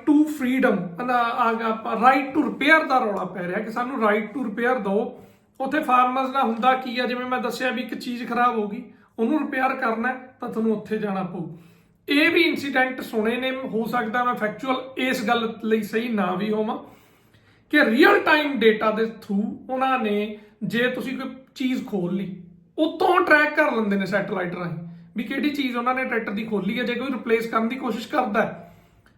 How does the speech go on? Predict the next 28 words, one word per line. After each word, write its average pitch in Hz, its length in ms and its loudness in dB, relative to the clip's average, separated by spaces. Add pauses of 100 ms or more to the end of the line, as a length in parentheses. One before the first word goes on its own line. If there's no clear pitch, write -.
(220)
ਤੁਸੀਂ 330 460 2
ਆਪ 269 380 6
ਕੁਛ 294 140 0
ਕੀਤਾ, 269 540 -4 (960)
on 247 240 0
the 311 220 4
meantime 254 640 2 (320)
ਤੁਹਾਡੀ 214 320 -2
ਗਾਰੰਟੀ 214 300 0
ਵੋਇਡ 180 320 -2
ਹੋ 196 140 0
ਜਾਣੀ 214 300 -2
ਹੈ। - 40 -12 (840)
ਤੇ 277 260 -2
ਉੱਥੋਂ 277 480 0
ਹੀ 339 120 4
ਉਹ 349 160 4
ਤੁਹਾਡੇ 269 340 4
ਪ੍ਰੋਡਕਟ 240 580 2
ਨੂੰ 233 440 -4 (240)
ਲੌਕ 233 480 4
ਕਰਨ 220 360 2
ਦੀ, 226 380 -2
ਰੋਕਣ 233 600 2
ਦੀ 240 160 -2
ਸਮਰੱਥਾ 254 640 -2
ਰੱਖਦੇ 185 380 -2
ਨੇ, 170 180 -6